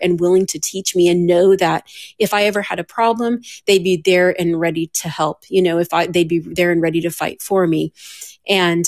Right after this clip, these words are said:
um, I mean, I've worked with people in other countries and, like, um, you know, Vietnam, for instance, a woman with a disability there or somebody with a disability there,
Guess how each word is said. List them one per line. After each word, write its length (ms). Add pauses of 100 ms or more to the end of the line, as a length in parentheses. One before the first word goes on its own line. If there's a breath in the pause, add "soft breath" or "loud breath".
(140)
um, 300
I 60
mean, 140
I've 160
worked 220
with 160
people 280
in 80
other 200
countries 580
and, 240 (260 loud breath)
like, 380
um, 260
you 100
know, 120
Vietnam, 440
for 140
instance, 480 (120)
a 300
woman 300
with 140
a 40
disability 600
there 340
or 120
somebody 320
with 120
a 40
disability 500
there, 260